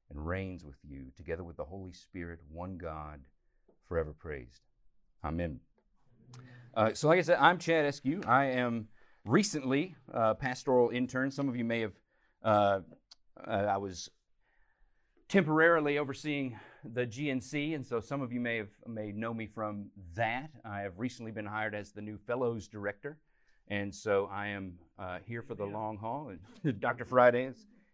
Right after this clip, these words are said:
instrumental in that. The Lord's really being gracious. Um, so we are working on that. Um, I wanna start with a quote from Martin Lloyd-Jones, 'cause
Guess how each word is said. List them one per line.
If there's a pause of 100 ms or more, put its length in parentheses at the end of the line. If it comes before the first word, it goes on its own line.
instrumental
in
that.
The
Lord's
really
being
gracious. (440)
Um,
so (380)
we
are (140)
working
on
that. (840)
Um, (1900)
I
wanna
start
with
a
quote (640)
from
Martin
Lloyd-Jones,
'cause